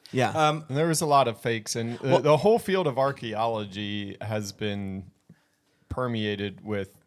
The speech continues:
Speaker 3: charlatans and people that
Speaker 1: Right.
Speaker 3: have other m-, motives in
Speaker 1: Right.
Speaker 3: what they're doing. So,
Speaker 1: Right.
Speaker 3: yeah.
Speaker 1: And, and for me, it's just the, the oddness of the fact that we've never really found complete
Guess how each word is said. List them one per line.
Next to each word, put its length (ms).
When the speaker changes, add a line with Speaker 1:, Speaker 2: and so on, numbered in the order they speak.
Speaker 3:
charlatans 760
and 160
people 360
that 100
Speaker 1:
Right. 240
Speaker 3:
have 400
other 520
m-, 360
motives 640
in 100
Speaker 1:
Right. 100
Speaker 3:
what 100
they're 120
doing. 340
So, 400
Speaker 1:
Right. 60
Speaker 3:
yeah. 200
Speaker 1:
And, 260
and 260
for 200
me, 400
it's 180
just 280
the, 200
the 160
oddness 380
of 80
the 80
fact 260
that 120
we've 180
never 260
really 300
found 640
complete 760